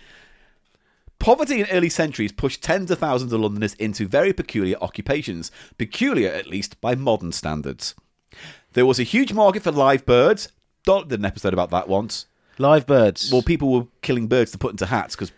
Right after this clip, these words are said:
Speaker 1: birds
Speaker 2: Yeah,
Speaker 1: and
Speaker 2: but
Speaker 1: hats
Speaker 2: why
Speaker 1: was
Speaker 2: would
Speaker 1: a
Speaker 2: there be a market for live ones? Pi-
Speaker 1: Um,
Speaker 2: pigeons and stuff.
Speaker 1: Uh, oh, hang on. And this market was met by hundreds of live bird sellers who might walk twenty miles outside of London to catch a do-,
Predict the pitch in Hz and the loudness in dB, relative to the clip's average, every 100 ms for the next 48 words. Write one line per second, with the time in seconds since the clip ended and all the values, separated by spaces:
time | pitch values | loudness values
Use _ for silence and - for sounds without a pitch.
0 | _ 113 104 151 160 170 175 170 165 156 | _ 4 6 6 8 8 8 8 4 4
1 | 156 156 143 143 156 175 165 104 78 - | 2 2 0 0 4 4 2 -2 -8 -14
2 | - - - - - _ _ 104 104 101 | -20 -20 -20 -20 -20 _ _ 6 8 6
3 | 101 208 165 107 92 92 - 80 - _ | 6 2 2 -6 -8 -10 -10 -10 -12 _
4 | _ - 127 127 135 127 135 127 95 101 | _ -2 2 2 0 -2 -4 -2 -2 -4
5 | - 123 135 214 - 185 185 180 175 160 | -8 -4 0 0 0 0 2 2 -4 -4
6 | 156 - 127 127 180 202 175 139 151 156 | -2 -2 -2 -2 -2 -4 -4 -2 -2 0
7 | 156 - 151 156 - 82 87 - 107 110 | -2 0 0 0 -2 -4 -4 -4 -2 -2
8 | 123 117 - - 151 151 147 135 117 - | 0 0 0 -4 -4 -4 -2 -2 -2 -4
9 | 117 113 113 117 85 - 123 95 113 113 | -2 -2 -2 -4 -8 -10 -12 -6 -6 -6